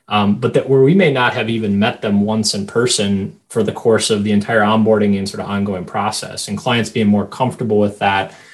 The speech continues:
um, has allowed us to take advantage of, of other online digital sort of client acquisition strategies, where it, whether it be something like Smart Asset or Zoe Advisor Network,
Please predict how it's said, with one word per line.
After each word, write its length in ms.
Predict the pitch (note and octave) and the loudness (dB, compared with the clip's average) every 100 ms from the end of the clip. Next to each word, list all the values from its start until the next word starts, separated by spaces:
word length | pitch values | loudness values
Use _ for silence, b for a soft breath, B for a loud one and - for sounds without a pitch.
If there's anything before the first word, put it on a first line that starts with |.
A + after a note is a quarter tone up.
| B _ | B _
um, 280 | G#2 G2+ G2 | -2 -2 -2
has 220 | - A2 | -2 0
allowed 340 | G#2+ G#2+ G#2+ | 2 4 4
us 220 | G#2+ G#2 - | 2 0 -2
to 100 | G#2 | -6
take 260 | - G#2 | -4 -4
advantage 520 | G#2+ G2+ G2+ G#2 G2 G2+ | -2 0 2 2 2 0
of, 340 | G2 F#2+ - | -2 -6 -10
of 180 | G2+ G#2 | -8 -2
other 240 | A2 G#2+ | 0 2
online 520 | F#2+ G#2 G#2 G2+ G2 | 2 2 2 2 0
digital 580 | F#2+ G2+ G2+ G2+ F#2+ F#2 B B B B - | -2 -2 0 0 0 -2 B B B B -4
sort 180 | A2 | 0
of 180 | G#2 - | 0 -2
client 300 | - A2+ A2 | -2 0 2
acquisition 680 | G#2 G2 G2+ F#2 A2+ - G#2 | 2 0 -2 2 2 2 -2
strategies, 640 | - A2 G2+ G2+ G2 G2 | -2 0 0 0 -2 -4
where 140 | G#2 F#2+ | -2 0
it, 200 | F#2+ - | 0 -4
whether 180 | G2+ F#2+ | -4 -4
it 60 | |
be 180 | G2 F#2+ | -2 -4
something 260 | - G2+ F#2+ | -4 -8 -10
like 120 | - | -8
Smart 260 | C3+ A#2+ | -2 0
Asset 420 | G#2+ G#2 G2 G#2+ G2+ | 2 0 -2 -4 -2
or 120 | F#2+ | -2
Zoe 260 | G#2 G2+ | 2 2
Advisor 420 | G2 G2 F#2+ G2 G2 | 2 0 -4 -4 -6
Network, 500 | F#2+ - G2 F#2+ | -6 -2 -2 -4